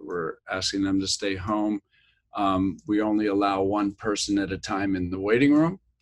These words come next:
And, uh, we have s-, quite a few different treatments here. Each treatment room is sanitized after every visit completely. So instead of sanitizing the office after the day,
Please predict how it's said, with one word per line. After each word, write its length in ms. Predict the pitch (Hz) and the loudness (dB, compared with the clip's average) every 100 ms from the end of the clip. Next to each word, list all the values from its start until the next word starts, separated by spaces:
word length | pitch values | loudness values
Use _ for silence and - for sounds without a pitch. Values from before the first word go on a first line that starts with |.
| _ _ _ _ 104 | _ _ _ _ -2
And, 440 | 104 101 101 92 | 0 2 2 2
uh, 220 | 95 98 | 2 2
we 120 | 101 104 | 2 0
have 240 | 107 95 | 0 0
s-, 260 | - - - | -6 -10 -6
quite 180 | - 104 | 0 0
a 60 | 98 | 2
few 180 | 113 | -2
different 320 | 101 95 101 92 | -2 -2 -2 0
treatments 500 | 135 - 113 - - | 0 0 -2 -2 2
here. 360 | 120 113 113 | 4 4 4
Each 300 | 113 110 - | 0 -2 -4
treatment 340 | - 107 92 95 | -2 0 0 2
room 240 | 104 101 | 2 2
is 80 | 95 | 0
sanitized 800 | - 104 98 - 101 92 95 92 | 0 0 -2 -4 -4 -2 -2 -4
after 360 | 92 - 104 | -4 -4 -4
every 280 | 95 92 92 | -4 -2 -4
visit 520 | 87 113 113 104 85 - | -4 -2 -2 -2 -6 -6
completely. 640 | 95 - 107 98 - - - | -10 -6 -4 -4 -6 -12 -10
So 280 | - 101 90 | -6 -4 -4
instead 300 | 87 117 104 | -2 -2 0
of 60 | |
sanitizing 840 | - 120 110 104 - 110 92 104 | 0 2 2 0 0 0 2 0
the 40 | 104 | 2
office 400 | 104 101 - - | 0 0 -2 0
after 300 | 101 - 101 | -2 -2 -6
the 160 | 92 | -2
day, 640 | 92 135 139 113 101 101 | 0 6 6 6 4 0